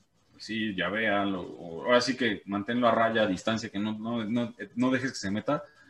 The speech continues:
Pero, pues, tienes que considerar que no es, no es boxeo, o sea, es M M A y también, pues, está, está, no puedes estar como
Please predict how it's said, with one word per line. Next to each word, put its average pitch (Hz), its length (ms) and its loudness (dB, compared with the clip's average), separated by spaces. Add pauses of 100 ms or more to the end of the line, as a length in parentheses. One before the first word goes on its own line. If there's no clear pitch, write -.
(600)
Pero, 127 380 6
pues, 131 280 0
tienes 156 180 8
que 160 100 2
considerar 113 520 8
que 120 120 8
no 113 160 6
es, 113 300 0
no 107 80 6
es 110 60 4
boxeo, 104 320 2
o 87 40 -4
sea, 95 160 0
es 95 120 -2
M 101 160 2
M 101 160 0
A 101 100 0
y 92 60 -6
también, 101 480 -2 (720)
pues, 92 120 -14
está, 104 220 -6 (160)
está, 92 720 -4
no 110 220 -4
puedes 123 240 4
estar 110 300 2
como 95 640 -2